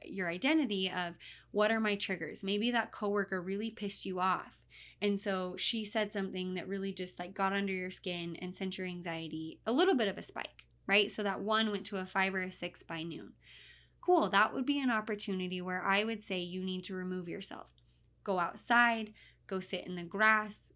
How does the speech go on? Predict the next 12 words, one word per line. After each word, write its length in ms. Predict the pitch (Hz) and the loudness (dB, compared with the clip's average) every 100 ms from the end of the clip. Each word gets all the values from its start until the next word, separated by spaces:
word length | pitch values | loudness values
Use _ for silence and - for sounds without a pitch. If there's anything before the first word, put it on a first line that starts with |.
| - | -6
go 400 | 196 185 180 180 | -4 -2 -2 -4
listen 360 | 190 196 214 | -4 -2 -2
to 60 | 196 | -2
calming 440 | - 185 180 175 | -4 -4 -4 -4
music 340 | 175 175 170 - | -6 -6 -8 -10
in 100 | 196 | -12
your 140 | - | -12
car, 600 | - - 285 285 269 262 - - - - | -8 2 4 6 2 -2 -6 -20 -20 -4
go 340 | 202 180 170 | -2 -2 -4
call 220 | - 185 | -6 -6
your 160 | 175 175 | -4 -6
partner, 720 | - - 311 - 269 269 262 | -8 2 2 2 0 2 0